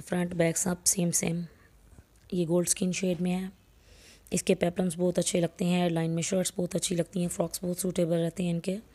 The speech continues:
जो वो पिशवास काइंड फ्रॉक्स होते हैं उनकी बात कर रही हूँ। और ये शॉल, इस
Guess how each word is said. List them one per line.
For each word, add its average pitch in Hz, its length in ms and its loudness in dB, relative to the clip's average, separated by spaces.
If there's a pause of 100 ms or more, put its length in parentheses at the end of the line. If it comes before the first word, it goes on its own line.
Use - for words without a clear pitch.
(680)
जो 170 120 2
वो 170 80 2
पिशवास 180 480 2
काइंड 175 260 0
फ्रॉक्स 165 340 0
होते 185 180 0
हैं 196 60 4
उनकी 180 240 0
बात 151 240 -2
कर 160 160 0
रही 156 80 -2
हूँ। 170 240 -4 (2000)
और 190 140 10
ये 190 120 8
शॉल, 175 460 8 (100)
इस 190 180 6